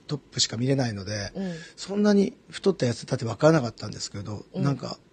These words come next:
Speaker 1: あの、お送りする時に、「あれ、痩せてる」と思ったら、「実は、
Speaker 2: うん。
Speaker 1: いや、え、十一キロ痩せました」って言われて。
Speaker 2: え、すごくない？そんな痩せるんだ。
Speaker 1: すごい、びっくりした。そう、一ヶ月だったよ。
Speaker 2: 一ヶ月で？
Speaker 1: 一ヶ月で。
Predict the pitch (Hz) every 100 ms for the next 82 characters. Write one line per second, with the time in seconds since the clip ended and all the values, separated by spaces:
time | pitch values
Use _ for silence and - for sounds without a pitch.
0 | _ 131 131 123 170 196 196 180 - 170
1 | 170 123 110 110 131 147 117 - 160 160
2 | 147 - - - - - - - - -
3 | 131 - 117 90 - - - - - _
4 | _ - 104 - _ _ - - 104 117
5 | - 110 87 101 80 - - - 220 -
6 | 220 233 269 262 269 277 _ _ _ -
7 | - 208 254 277 - 269 247 190 - 147
8 | 113 - - - - - 101 - 127 123
9 | - - - - - _ _ - 196 277
10 | 226 - - 160 240 _ _ - 110 -
11 | - 127 110 - 98 95